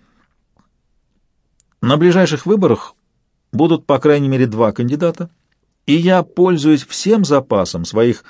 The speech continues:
профессиональных знаний и опытом в политической жизни государства,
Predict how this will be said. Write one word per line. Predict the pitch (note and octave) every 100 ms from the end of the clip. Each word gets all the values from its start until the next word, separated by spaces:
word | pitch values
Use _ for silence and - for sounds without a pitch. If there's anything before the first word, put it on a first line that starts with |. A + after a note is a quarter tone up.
| - - -
профессиональных | - D3+ C#3+ D#3+ D#3 B2+ A2+ F#2+
знаний | C3 F3 C#3 D#2 - _ _ _
и | B2 -
опытом | - F3+ B2+ G#2 E2+
в | -
политической | B2 C3 B2+ G#2 - G#2
жизни | C3 D#3+ G2+
государства, | F2 - C3 F#3+ - -